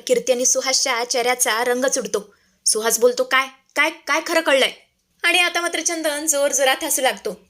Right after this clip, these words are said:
आणि बोलतो, "ते तर तुमच्या चेहऱ्यावरून कळतंय. अहो कीर्ती मॅडम, यांचा जरा घाम पुसा." तेव्हा कीर्ती बोलते, "ए चंदन,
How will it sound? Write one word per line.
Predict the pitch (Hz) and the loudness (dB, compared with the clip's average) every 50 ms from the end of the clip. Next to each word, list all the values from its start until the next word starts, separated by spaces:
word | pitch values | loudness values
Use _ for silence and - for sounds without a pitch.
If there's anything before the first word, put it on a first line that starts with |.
| - | -4
आणि | 262 247 247 | -2 0 4
बोलतो, | 226 254 254 254 262 233 247 | 4 4 4 4 2 2 4
"ते | 247 262 262 254 | 4 2 2 2
तर | 269 247 247 247 | 2 0 0 0
तुमच्या | 254 277 254 247 262 277 277 | -4 -6 -6 -2 -2 -2 0
चेहऱ्यावरून | - 285 247 247 262 269 277 285 285 262 | 0 2 2 4 4 4 4 2 0 0
कळतंय. | 269 254 247 247 - 262 247 247 - _ - _ - | 0 0 2 2 2 0 0 -2 -8 _ -20 _ -4
अहो | 233 247 240 - | -4 -4 -2 -2
कीर्ती | 277 262 - 294 | -4 -2 -2 -2
मॅडम, | 285 294 294 294 277 240 254 277 | 0 0 0 0 -2 -6 -8 -4
यांचा | 240 247 240 233 277 262 | -2 0 0 0 0 0
जरा | 262 262 262 254 214 220 247 | 2 2 2 2 0 0 -2
घाम | 233 240 262 262 262 | -4 -2 -4 -4 -4
पुसा." | - 226 - - - 247 - - - _ _ _ _ _ _ _ - | -2 -2 0 0 0 -2 -4 -6 -14 _ _ _ _ _ _ _ -8
तेव्हा | 214 220 220 | -6 -6 0
कीर्ती | - 247 - 196 254 233 | 0 0 0 0 0 4
बोलते, | 233 247 240 - 240 | 4 4 4 6 4
"ए | 247 269 277 | 4 4 2
चंदन, | 269 - 269 233 226 240 220 | 2 -2 -4 -2 -2 -2 -4